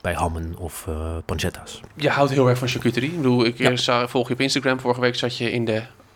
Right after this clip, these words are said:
Speaker 2: ergens in Frankrijk.
Speaker 1: In de Elzas, ja.
Speaker 2: Ja, ik
Speaker 1: Ja.
Speaker 2: zag alleen maar pâtés en
Speaker 1: Ja,
Speaker 2: weet ik
Speaker 1: dan
Speaker 2: het wat
Speaker 1: stap
Speaker 2: voor
Speaker 1: je toch,
Speaker 2: heerlijks
Speaker 1: toch
Speaker 2: er
Speaker 1: elke
Speaker 2: voorbij
Speaker 1: slager
Speaker 2: komen.
Speaker 1: stap je daar, eh, binnen, eh, zelfs de, de kleinste, ja, slager, er zat er eentje in een, in een, het was een heel klein supermarktje en daarin zat een nog kleiner slagertje.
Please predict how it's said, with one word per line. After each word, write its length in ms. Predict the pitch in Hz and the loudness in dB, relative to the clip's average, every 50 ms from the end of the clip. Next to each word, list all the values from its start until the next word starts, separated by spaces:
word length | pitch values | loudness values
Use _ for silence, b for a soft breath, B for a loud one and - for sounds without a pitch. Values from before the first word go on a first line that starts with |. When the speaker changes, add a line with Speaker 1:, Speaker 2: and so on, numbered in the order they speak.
| _ | _
Speaker 2:
ergens 340 | - 135 127 123 123 127 120 123 | -12 -10 -8 -6 -6 -4 -4 -4
in 60 | 120 | -2
Frankrijk. 320 | - 147 156 - 135 - | 0 0 2 4 6 6
Speaker 1:
In 60 | 170 | 8
de 60 | - 131 | 8 8
Elzas, 300 | 131 120 - 139 123 - | 6 6 4 4 4 4
ja. 140 | 156 156 - - | 2 0 0 -2
Speaker 2:
Ja, 300 | 139 151 151 131 - - | 0 0 0 0 0 -4
ik 120 | - 135 127 | -6 0 2
Speaker 1:
Ja. 80 | 139 | 2
Speaker 2:
zag 180 | - 135 123 127 | 2 2 2 2
alleen 220 | 127 131 143 151 | 4 4 4 4
maar 380 | 151 143 135 127 123 123 123 - - B B B B B B B B B | 4 4 4 4 4 2 -2 -6 -16 B B B B B B B B B
pâtés 600 | 143 131 - 143 135 127 123 127 120 - - - | 0 2 4 6 6 6 6 6 4 2 0 2
en 60 | - 131 | 4 4
Speaker 1:
Ja, 120 | 123 120 | 4 6
Speaker 2:
weet 40 | 120 | 4
ik 60 | 127 | 2
Speaker 1:
dan 0 | |
Speaker 2:
het 20 | |
wat 140 | 127 131 - - | 2 2 2 4
Speaker 1:
stap 140 | 131 123 | 4 4
Speaker 2:
voor 100 | 120 131 | 4 4
Speaker 1:
je 60 | 123 127 | 4 6
toch, 120 | 131 135 | 6 6
Speaker 2:
heerlijks 180 | 139 139 131 127 117 - | 8 8 6 6 6 6
Speaker 1:
toch 40 | - | 6
Speaker 2:
er 60 | 131 123 | 6 6
Speaker 1:
elke 60 | 127 | 6
Speaker 2:
voorbij 180 | 139 139 - 113 | 6 6 6 8
Speaker 1:
slager 240 | 113 127 123 123 | 8 8 8 8
Speaker 2:
komen. 140 | 120 110 104 | 8 6 6
Speaker 1:
stap 200 | 104 110 135 - | 6 4 4 4
je 120 | - 123 113 | 4 4 6
daar, 320 | 113 117 113 117 117 117 | 6 8 8 8 8 8
eh, 120 | 117 113 | 6 6
binnen, 680 | 107 104 117 117 113 117 110 107 107 104 104 110 117 - | 6 6 6 8 8 8 8 8 8 8 6 4 2 0
eh, 80 | 113 107 | -2 0
zelfs 220 | - 117 107 - | 2 0 2 2
de, 160 | - 104 98 | 0 0 2
de 120 | 92 101 - - | 0 0 -2 -2
kleinste, 600 | - - 123 120 127 127 123 - - 110 101 95 - B B B B B - 147 135 104 - - - - - | 0 2 4 4 4 4 4 4 6 6 6 4 2 B B B B B -14 -12 -10 -12 -10 -12 -14 -14 -10
ja, 280 | - - 98 95 95 | -6 -4 -2 -2 0
slager, 460 | - - - - 90 104 110 - 104 | 0 0 0 0 0 0 0 2 2
er 60 | 107 95 | 2 2
zat 160 | - 120 - | 2 2 2
er 60 | 110 | 2
eentje 200 | 101 107 98 - | 2 2 2 2
in 100 | - 117 | 2 4
een, 160 | 117 107 107 - | 4 4 4 4
in 140 | - 127 123 | 4 6 6
een, 240 | 117 110 107 107 - - | 8 8 6 4 2 0
het 120 | - 110 98 | -2 0 2
was 80 | 113 | 4
een 60 | 110 | 6
heel 120 | 117 147 160 | 6 6 6
klein 160 | - - - | 6 4 4
supermarktje 520 | - 180 - 156 151 151 151 - - 156 | 4 4 4 6 6 6 6 4 2 2
en 120 | - 120 120 | 4 4 4
daarin 260 | 123 120 135 127 113 | 6 6 6 6 6
zat 140 | 110 127 123 | 4 2 2
een 160 | 120 117 117 | 4 6 8
nog 180 | 147 170 - - | 6 6 6 4
kleiner 380 | - 147 139 139 127 107 95 | 2 4 4 6 6 4 4
slagertje. 680 | - - 123 113 127 147 147 185 165 - 202 254 294 | 4 4 4 6 6 6 4 4 4 4 4 4 2